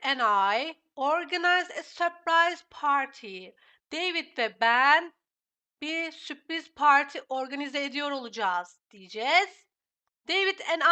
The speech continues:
I ne oluyor? We oluyor değil mi? Yani biz.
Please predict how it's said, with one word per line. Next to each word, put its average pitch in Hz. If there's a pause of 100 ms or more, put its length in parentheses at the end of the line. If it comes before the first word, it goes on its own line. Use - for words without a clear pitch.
(100)
I 330
ne 339
oluyor? 247 (680)
We 254
oluyor 196
değil 349
mi? 240
Yani 233
biz. 233